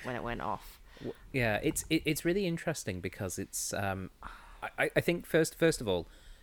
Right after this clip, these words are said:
Speaker 2: it's beautifully shot.
Speaker 1: Yes.
Speaker 2: Um, secondly,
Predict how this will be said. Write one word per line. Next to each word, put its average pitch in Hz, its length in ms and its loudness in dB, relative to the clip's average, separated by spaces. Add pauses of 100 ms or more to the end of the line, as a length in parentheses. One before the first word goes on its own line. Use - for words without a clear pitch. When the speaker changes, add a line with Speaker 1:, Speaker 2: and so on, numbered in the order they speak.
(160)
Speaker 2:
it's - 560 0 (320)
beautifully 110 400 2
shot. - 280 -10 (300)
Speaker 1:
Yes. 185 200 4
Speaker 2:
Um, 92 360 2
secondly, 92 680 0